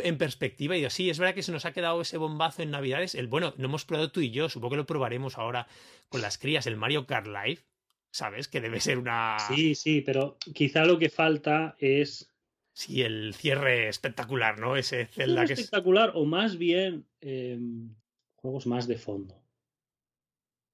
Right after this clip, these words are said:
Speaker 2: Más, ¿sabes? Yo creo que con un par de juegos más tipo Paper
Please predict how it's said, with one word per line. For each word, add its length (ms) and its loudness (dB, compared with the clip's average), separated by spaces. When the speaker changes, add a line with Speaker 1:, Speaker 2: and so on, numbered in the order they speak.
Speaker 2:
Más, 500 -2
¿sabes? 440 8
Yo 300 6
creo 220 6
que 140 8
con 160 4
un 140 4
par 180 6
de 80 6
juegos 380 0
más 360 0
tipo 460 2
Paper 500 4